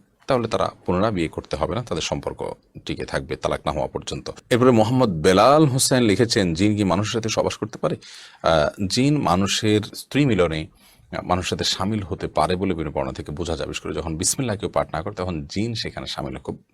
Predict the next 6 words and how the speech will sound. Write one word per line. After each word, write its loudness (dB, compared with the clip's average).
ভয়াবহ 0
কথা -6
অবশ্য। -12
তো 0
এই 4
জন্য 2